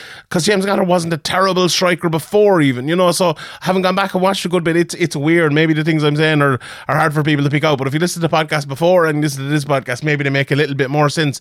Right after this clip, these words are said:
Um, but there, look, there were signs of improvement for James, but I don't think it was a,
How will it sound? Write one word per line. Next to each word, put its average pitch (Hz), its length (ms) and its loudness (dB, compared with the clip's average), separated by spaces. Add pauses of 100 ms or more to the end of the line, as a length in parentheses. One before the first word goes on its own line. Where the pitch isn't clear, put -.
(360)
Um, 127 400 0 (260)
but - 140 -14
there, 156 200 0
look, 165 140 -2
there 147 120 0
were 170 180 4
signs 170 280 2
of 156 60 2
improvement 147 420 2
for 135 120 -4
James, 143 240 -2
but 135 100 -2
I 135 40 -2
don't 151 180 -2
think 151 100 -2
it 139 60 -6
was 131 160 -4 (120)
a, 127 140 -4